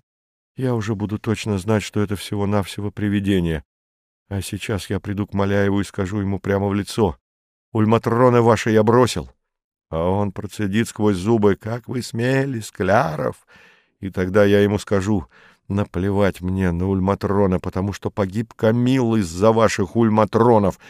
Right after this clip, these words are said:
А он скажет: 'Это, конечно, очень жаль, но Ульматроны нужно было привезти.' И тогда я, наконец, рассвирепею и скажу ему всё.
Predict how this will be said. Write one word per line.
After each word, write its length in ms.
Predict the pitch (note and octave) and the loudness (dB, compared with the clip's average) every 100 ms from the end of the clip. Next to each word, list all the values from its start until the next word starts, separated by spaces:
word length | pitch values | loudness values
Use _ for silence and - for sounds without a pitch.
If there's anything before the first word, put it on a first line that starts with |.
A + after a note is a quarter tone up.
| - - | -20 -14
А 140 | E2+ E2+ | -8 -6
он 120 | F2 | -6
скажет: 420 | - F#2+ E2 - - - _ | -6 -4 -4 -8 -16 -20 _
'Это, 200 | G2+ F#2+ | -8 -6
конечно, 440 | F#2 E2+ D#2+ - | -6 -6 -6 -6
очень 260 | F#2 - G2+ | -6 -6 -6
жаль, 340 | F2+ A#2 A2 | -2 0 2
но 120 | G2 G2 | 2 0
Ульматроны 600 | G2 G#2 G2+ G#2+ A2+ A2+ | 0 0 0 2 2 2
нужно 300 | A#2 G#2 A2+ | 0 0 2
было 200 | A#2+ A#2 | 2 2
привезти.' 580 | A#2+ B2 - F#3 C#3+ - _ _ F#2+ | 2 0 0 0 0 0 _ _ -14
И 60 | |
тогда 340 | - D#2 E2+ E2 | -10 -8 -6 -4
я, 120 | E2 | -4
наконец, 500 | F2+ E2 F#2+ F#2+ - | -6 -4 -4 -4 -6
рассвирепею 1040 | D2 - - F2+ G2 G2+ G#2 A#2 G#2+ G2 | -8 -8 -10 -4 -2 0 -2 0 0 2
и 40 | G2+ | -2
скажу 420 | - F#2 F2+ A2 | -4 -6 -4 -2
ему 200 | G2 G2 | -2 -4
всё. 440 | - - A#2 F2 | -6 -2 0 0